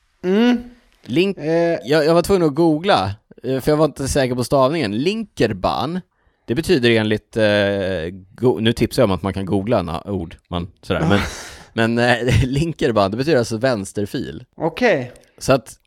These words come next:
Speaker 2: det kanske är, ja, typ om man ska köra fort.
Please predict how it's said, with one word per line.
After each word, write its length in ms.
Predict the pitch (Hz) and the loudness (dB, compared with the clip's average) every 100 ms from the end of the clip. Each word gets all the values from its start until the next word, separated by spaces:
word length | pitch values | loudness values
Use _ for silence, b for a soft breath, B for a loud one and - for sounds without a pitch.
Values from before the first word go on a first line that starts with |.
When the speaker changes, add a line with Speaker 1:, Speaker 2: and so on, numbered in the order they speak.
| _ - | _ -12
Speaker 2:
det 140 | 123 | -8
kanske 300 | 123 170 185 | -2 0 2
är, 260 | 180 147 139 | 2 4 2
ja, 400 | 135 165 180 143 117 | 4 4 4 2 0
typ 200 | 127 - | -4 -2
om 80 | 123 | 2
man 120 | 120 | 2
ska 160 | 110 120 | 2 -4
köra 400 | - 117 110 104 | 0 2 2 0
fort. 600 | - 196 - _ - | -2 -8 -8 _ -20